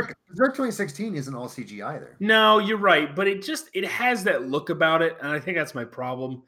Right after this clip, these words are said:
Speaker 1: I,
Speaker 2: is that it
Speaker 1: I
Speaker 2: just
Speaker 1: think,
Speaker 2: looks worse.
Speaker 1: I think the real issue, uh, look, it, the, a little bit more care is put into the character designs in Gibiate, but
Speaker 2: <laughs>
Speaker 1: far less effort is put into the monster design.
Speaker 2: Yeah.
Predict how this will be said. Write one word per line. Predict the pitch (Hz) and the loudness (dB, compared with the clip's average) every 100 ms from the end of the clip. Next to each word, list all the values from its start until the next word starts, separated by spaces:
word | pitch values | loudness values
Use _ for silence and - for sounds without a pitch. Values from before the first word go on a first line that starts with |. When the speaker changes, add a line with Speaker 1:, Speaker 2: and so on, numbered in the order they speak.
| - | -2
Speaker 1:
I, | 190 185 | 0 0
Speaker 2:
is | 127 | -2
that | 135 | -6
it | 123 | 0
Speaker 1:
I | 185 | 0
Speaker 2:
just | - | 2
Speaker 1:
think, | - | 0
Speaker 2:
looks | - 151 | 0 -2
worse. | 160 175 | 0 0
Speaker 1:
I | 226 | -2
think | 202 | -6
the | 170 | -6
real | 160 175 147 | -2 0 0
issue, | 147 - 160 143 | -6 -6 -8 -8
uh, | 147 - - | -10 -10 -12
look, | 175 123 - - | -6 -6 -8 -14
it, | 143 - _ _ _ _ _ _ 120 | -16 -16 _ _ _ _ _ _ -10
the, | 185 | -6
a | 170 | -2
little | 180 202 277 | 0 2 2
bit | 247 214 214 | 4 2 2
more | 151 147 165 - | 0 -2 -2 -4
care | - 135 139 147 | -6 -4 -2 -4
is | 131 - | -6 -12
put | - 139 | -8 -6
into | 131 120 | -6 -8
the | 113 | -10
character | - - 113 135 160 151 | -12 -10 -8 -8 -8 -12
designs | 180 170 180 202 220 220 - 190 | -12 -12 -12 -12 -16 -20 -20 -20
in | 208 | -18
Gibiate, | 208 208 202 196 208 214 240 _ _ _ _ _ _ - | -16 -14 -12 -12 -12 -14 -14 _ _ _ _ _ _ -4
but | 180 175 | -2 -2
Speaker 2:
<laughs> | 185 | 0
Speaker 1:
far | 202 214 196 135 123 143 | 4 4 4 0 -2 6
less | 190 214 - - | 6 6 0 -6
effort | 135 117 110 104 110 | -4 -4 -6 -10 -10
is | 127 | -12
put | - 147 139 | -8 -6 -6
into | 123 - | -8 -12
the | 101 | -12
monster | 101 110 101 - | -8 -8 -10 -16
design. | - - 62 57 _ | -18 -20 -20 -20 _
Speaker 2:
Yeah. | 120 | -14